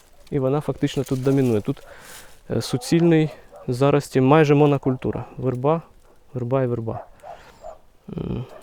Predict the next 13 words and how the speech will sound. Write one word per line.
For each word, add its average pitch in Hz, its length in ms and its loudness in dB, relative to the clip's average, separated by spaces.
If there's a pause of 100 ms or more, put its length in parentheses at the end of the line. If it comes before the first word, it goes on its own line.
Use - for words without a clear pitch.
(180)
досить 135 460 0
щільна, 170 400 2
до 165 100 2
речі, 147 240 2
провели, 143 520 4
е, 131 140 4 (180)
в 120 560 -4
обчислення, 165 760 0 (720)
е, 120 360 2
методом 120 500 2
квадратним 135 640 0
і 120 220 0
методом, 113 580 0